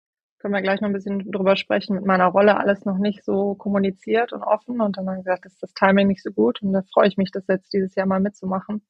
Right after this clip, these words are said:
Wir haben natürlich auch einige Partner, die vor Ort sind. Dann auch eine schöne Gelegenheit, sich mal wieder zusammenzusetzen, face to face.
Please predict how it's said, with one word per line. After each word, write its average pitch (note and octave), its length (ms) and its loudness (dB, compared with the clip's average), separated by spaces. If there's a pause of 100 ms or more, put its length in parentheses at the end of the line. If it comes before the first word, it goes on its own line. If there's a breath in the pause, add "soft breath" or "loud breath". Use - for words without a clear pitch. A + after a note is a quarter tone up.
Wir G#3 80 0
haben G3+ 80 4
natürlich G3 320 2
auch G3 140 4
einige F#3+ 520 2
Partner, A3+ 380 2
die G#3+ 100 -6
vor - 180 -8
Ort G#3 300 -2
sind. G3 260 -8 (460)
Dann G#3 120 -6
auch G#3 40 -2
eine F#3+ 140 2
schöne F#3 320 0
Gelegenheit, F3+ 680 0
sich - 180 -8
mal F#3 120 0
wieder F#3 160 4
zusammenzusetzen, F#3 840 0
face F#3 200 0
to - 160 -14
face. F#3+ 200 -4